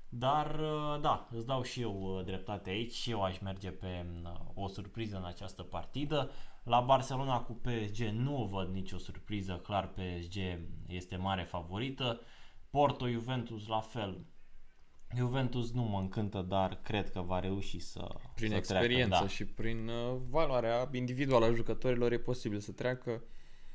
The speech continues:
Speaker 2: Nici aici nu aș vedea așa o surpriză, mai degrabă la <laughs> Real Madrid cu
Speaker 1: Da.
Speaker 2: Atalanta.
Speaker 1: Sevilla, Borussia Dortmund, nu putem vorbi de surpriză aici pentru că sunt două echipe apropiate
Speaker 2: Da,
Speaker 1: valoric.
Speaker 2: da, da,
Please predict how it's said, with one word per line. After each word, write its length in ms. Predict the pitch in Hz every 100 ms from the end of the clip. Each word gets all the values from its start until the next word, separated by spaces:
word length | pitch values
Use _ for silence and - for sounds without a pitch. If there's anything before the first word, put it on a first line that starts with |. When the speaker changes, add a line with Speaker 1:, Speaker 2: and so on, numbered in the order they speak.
| - -
Speaker 2:
Nici 220 | 135 131
aici 180 | 120 110
nu 300 | 110 110 107
aș 160 | 98
vedea 420 | 98 101 98 98 95
așa 300 | 98 - 98
o 80 |
surpriză, 580 | 98 98 - 117 113 110 110 104 101 101
mai 160 | 101
degrabă 520 | 101 107 113 92 90 85
la 320 | 85 92 92 - -
<laughs> 320 | - 98 98
Real 160 | 113 95
Madrid 380 | 95 95 92 90
cu 300 | - 90 90
Speaker 1:
Da. 60 | 92
Speaker 2:
Atalanta. 560 | 85 87 90 - 101 - - -
Speaker 1:
Sevilla, 520 | - 131 143 135 127
Borussia 480 | 110 120 120 117 117
Dortmund, 460 | 107 117 107 107 107
nu 100 | 104
putem 340 | 98 104 95
vorbi 240 | 95 92
de 100 | 95
surpriză 480 | 92 98 87 101 95
aici 160 | 92 -
pentru 220 | 95 92
că 120 | -
sunt 220 | 92 98 95
două 180 | 95
echipe 480 | 92 - - 98 92 90
apropiate 480 | 98 95 104 98
Speaker 2:
Da, 160 | 127 98
Speaker 1:
valoric. 500 | 92 87 117 151 90
Speaker 2:
da, 60 |
da, 100 | 90